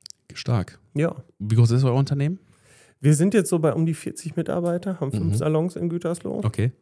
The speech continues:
Speaker 2: Ja,
Speaker 1: Krass.
Speaker 2: es ist schon eine stattliche Größe und eine Aufgabe auf jeden Fall.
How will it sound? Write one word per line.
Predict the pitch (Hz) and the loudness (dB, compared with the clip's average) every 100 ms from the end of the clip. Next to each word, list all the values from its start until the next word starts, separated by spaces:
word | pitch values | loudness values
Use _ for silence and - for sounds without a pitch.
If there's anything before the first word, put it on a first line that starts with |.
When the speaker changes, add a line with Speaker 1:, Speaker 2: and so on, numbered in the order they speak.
| _ - | _ -8
Speaker 2:
Ja, | 139 156 | -4 -2
Speaker 1:
Krass. | 139 113 | 0 -2
Speaker 2:
es | - 151 147 | -2 -8 -8
ist | |
schon | - - 143 139 147 - | -12 -6 -6 -6 -12 -8
eine | 156 | -6
stattliche | - 170 165 143 | 2 2 2 -2
Größe | 143 151 151 | 0 0 0
und | 143 | -2
eine | 135 - | -4 -2
Aufgabe | 123 - - 62 | -2 -2 -6 -4
auf | 62 - | -6 -8
jeden | - - | -12 -8
Fall. | - - | -8 -8